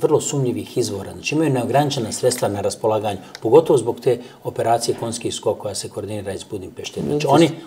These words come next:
Speaker 1: oni neće odustati
Speaker 2: Od
Speaker 1: od
Speaker 2: Makedonije.
Speaker 1: Makedonije.
Speaker 2: Vidite se, ne može
Speaker 1: I zbog
Speaker 2: se
Speaker 1: toga je važno da se održi, znači, sigurnosni, obavještajni sektor.
Speaker 2: Сега гледате кој е ова, ко-, ко-, кој,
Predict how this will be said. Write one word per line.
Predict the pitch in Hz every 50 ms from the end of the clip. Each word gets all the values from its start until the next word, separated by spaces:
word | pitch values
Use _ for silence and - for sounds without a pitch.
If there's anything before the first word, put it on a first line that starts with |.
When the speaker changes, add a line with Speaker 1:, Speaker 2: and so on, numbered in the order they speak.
| - -
Speaker 1:
oni | - 170 180 185 180 156
neće | 135 123 139 156 156 139 - - 160 143 139 - - -
odustati | 123 110 120 120 - - 131 - - 127 113 104 - - - - _ - -
Speaker 2:
Od | 131 117
Speaker 1:
od | 113
Speaker 2:
Makedonije. | 110 113 110 98 98 95
Speaker 1:
Makedonije. | 95 - - - - - _ _ _ _ _ -
Speaker 2:
Vidite | 180 - - 147
se, | - 156
ne | 147 156
može | 160 147 131
Speaker 1:
I | 110
zbog | 101 151 -
Speaker 2:
se | -
Speaker 1:
toga | - 170 147 156
je | 139
važno | 120 120 123 131 127 127 143 135 - - - - - - - -
da | 135
se | 131 - 139 123 - - - -
održi, | - 117 123 127 120 120 120 107
znači, | 110 104 101 - - 110 98 - - -
sigurnosni, | - - - - 117 135 147 143 156 151 143 - - 143 135 131 -
obavještajni | 131 131 123 135 131 123 123 123 120 127 123 120 117 117
sektor. | - - 127 117 - - - 120 107
Speaker 2:
Сега | - 123 113 107
гледате | 104 104 104 - -
кој | - - 104 104
е | 98
ова, | 98 98 95 90 - -
ко-, | - 107 -
ко-, | - - -
кој, | - - 110 107 104